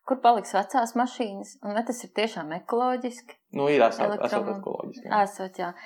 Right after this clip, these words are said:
Speaker 1: Mēs tieši skatījāmies tādu hibrīdu auto.
Speaker 2: Jā.
Speaker 1: Un visticamākais arī, ka būs.
Speaker 2: Mhm.
Speaker 1: Ā, es šajā ziņā esmu priecīga par Zoom nodarbībām, ka ir mazāk jābrauc, mazāk degvielas,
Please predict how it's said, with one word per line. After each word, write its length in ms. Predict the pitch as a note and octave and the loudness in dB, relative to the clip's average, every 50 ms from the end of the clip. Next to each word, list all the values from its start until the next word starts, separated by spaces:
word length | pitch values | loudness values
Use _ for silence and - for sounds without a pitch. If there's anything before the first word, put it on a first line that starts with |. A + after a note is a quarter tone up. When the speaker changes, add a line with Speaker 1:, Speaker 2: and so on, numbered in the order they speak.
| - - - _ - | -18 -20 -16 _ 2
Speaker 1:
Mēs 280 | A3 A3+ B3 C4+ - | 6 6 6 8 8
tieši 240 | C4 B3+ B3 B3 - | 6 4 4 4 -2
skatījāmies 640 | - - A3 G#3+ - G3 F3+ E3 E3+ E3+ D3+ E3 - | 0 0 0 0 0 -2 -2 -2 -2 -4 -6 -8 -6
tādu 240 | - F3 F3 - - | -8 -8 -8 -4 -2
hibrīdu 560 | A3 G#3 F3 - - E3 D3+ D3+ - D#3 D#3 | -2 -2 -2 -2 -2 -4 -4 -4 -8 -8 -8
auto. 320 | D#3+ D#3 - - D#3+ A#2 - | -8 -10 -10 -12 -10 -10 -6
Speaker 2:
Jā. 240 | - C3 A#2+ A#2 A2+ A2 - - _ - - - - - - _ - - - _ _ _ _ - | -2 0 0 0 0 -4 -8 -20 _ -20 -20 -20 -20 -20 -20 _ -20 -20 -20 _ _ _ _ -8
Speaker 1:
Un 240 | F#3+ F#3+ G3 G3 G3+ - | -6 -4 -4 -4 -4 -6
visticamākais 880 | - - G3 F#3+ - B3+ B3+ B3+ C#4 B3+ A#3+ A3 G#3+ G#3+ A3+ G3+ G3 G3 - | -6 -8 -8 -4 -2 -2 0 2 4 4 4 4 4 4 2 2 2 2 2
arī, 280 | A3 G#3+ A3 G#3 G3+ G3 | 0 2 2 2 0 -2
ka 220 | - - G3 F#3+ F#3 F#3 F#3+ F#3 F#3 - - | -2 2 4 6 8 8 6 6 2 -2 -10
būs. 460 | - G3+ F#3 G3 F#3 D3 C3+ - - - - - - - _ _ | -8 -4 -2 0 0 0 -2 -6 -10 -16 -16 -18 -20 -20 _ _
Speaker 2:
Mhm. 240 | - B2+ A#2+ B2 A#2+ B2 _ _ _ _ _ - - - - - - _ _ _ _ _ _ - | -8 -6 -6 -6 -8 -8 _ _ _ _ _ -20 -20 -20 -20 -20 -20 _ _ _ _ _ _ -4
Speaker 1:
Ā, 100 | - G3 G3 G3+ G3+ G3+ G#3 G3+ G#3 G3+ - - | 0 2 6 8 10 10 10 10 10 10 6 4
es 240 | - - G#3+ - - - | 2 -2 -2 -2 -2 -10
šajā 360 | - - C4 B3+ B3+ A3+ G#3 | -2 6 8 10 12 12 10
ziņā 320 | G3+ G3+ A#3 B3+ C4 A#3+ G#3 | 10 8 8 8 8 8 8
esmu 220 | G3 A3+ A3+ - A3 | 6 4 2 0 -2
priecīga 480 | - - A3 A3+ A3 - G#3 F#3+ E3+ E3+ | 2 4 4 4 4 2 0 -2 -2 0
par 180 | - F#3 F3 F3+ | -2 -2 -2 -2
Zoom 400 | F3 F#3 G3 G3+ G#3+ A3+ B3 B3+ | 0 0 2 4 4 6 6 6
nodarbībām, 720 | B3+ C4 C4 C4+ C4 C#4 A#3 A#3 C4 C4 A#3+ B3+ B3 A#3+ A#3 | 6 6 6 4 2 2 2 2 2 4 4 4 4 4 2
ka 140 | A#3 - G3+ | 2 0 0
ir 140 | G3 F#3 F3 | 0 0 0
mazāk 400 | G3 F#3+ F#3 F#3 F3+ E3 E3 - | -2 -2 0 2 0 0 0 2
jābrauc, 640 | F3 F3 F#3 F#3 G#3+ A#3+ C4 C#4 C#4 C4+ C4+ - | 2 2 2 4 6 8 8 8 8 6 0 -8
mazāk 400 | - G3+ F#3 F3 F3+ E3+ E3 E3 | -8 -8 -6 -4 -2 -2 -2 0
degvielas, 640 | F3 G3+ A#3 B3+ C4+ C4+ C#4 C#4+ C#4 C#4 C#4 C4+ - | 2 4 4 4 4 4 6 6 6 4 2 0 -4